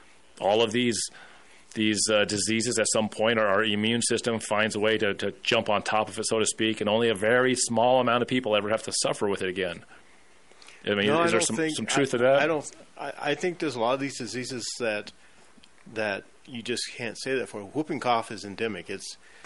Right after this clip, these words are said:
Speaker 2: it's a, it's constantly there. It's al-, it's constantly a threat. I, I had a, uh, a supervisor at the V A who passed out at work. He didn't even know he had whooping cough. His oxygen level dropped so low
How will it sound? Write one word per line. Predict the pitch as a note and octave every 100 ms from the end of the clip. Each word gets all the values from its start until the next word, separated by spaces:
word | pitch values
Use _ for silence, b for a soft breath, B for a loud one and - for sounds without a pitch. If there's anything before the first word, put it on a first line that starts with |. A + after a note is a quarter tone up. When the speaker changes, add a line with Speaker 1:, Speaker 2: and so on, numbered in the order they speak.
| B
Speaker 2:
it's | - A#2 C3
a, | -
it's | B2+ A#2+ - -
constantly | - C3 B2+ - B2
there. | A2+ A2+
It's | G#2
al-, | A2 G#2+
it's | F#2
constantly | - A#2+ A#2 B2 G#2
a |
threat. | - A2+ G#2+
I, | A#2 A#2 B B B -
I | B2+
had | C#3+ C3
a, | G#2+ F#2+ - -
uh, | G2 F2+ E2 E2+
a | A2 G#2+
supervisor | G#2 - D3+ C3 G#2 G#2 F#2 G#2+
at | G2+ -
the |
V | G2 A#2 A#2+
A | B2+ A2+
who | F#2+ G#2 G2+ -
passed | B2+ B2+ -
out | B2 G#2+
at | G2+
work. | B2 A#2+ - - B B B B
He | - A#2+
didn't | C3
even | A#2+
know | A#2+ C3
he | A#2+
had | G#2 F#2
whooping | G#2+ - F#2
cough. | F#2+ F#2 -
His | A2 F#2 - -
oxygen | B2 C#3 - A#2
level | G#2+
dropped | G#2+ A2+ A#2
so | - A#2+
low | A#2+ A2 C3 A2+ G2 F#2+